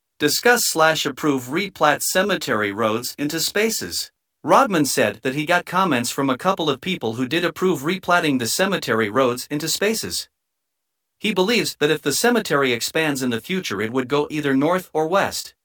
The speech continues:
Rodman showed the council all the places where the council could replat. He explained that back in the day, Dad bought seven spaces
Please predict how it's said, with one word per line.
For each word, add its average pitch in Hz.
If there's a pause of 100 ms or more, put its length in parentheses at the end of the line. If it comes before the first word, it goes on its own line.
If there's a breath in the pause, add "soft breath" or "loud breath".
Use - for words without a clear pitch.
(120)
Rodman 170
showed 170
the 143
council 151
all 190
the 175
places 160
where 127
the 120
council 165
could 185
replat. 170 (1040)
He 180
explained 233
that 143
back 160
in 156
the 127
day, 127 (160)
Dad 190
bought 143
seven 185
spaces 160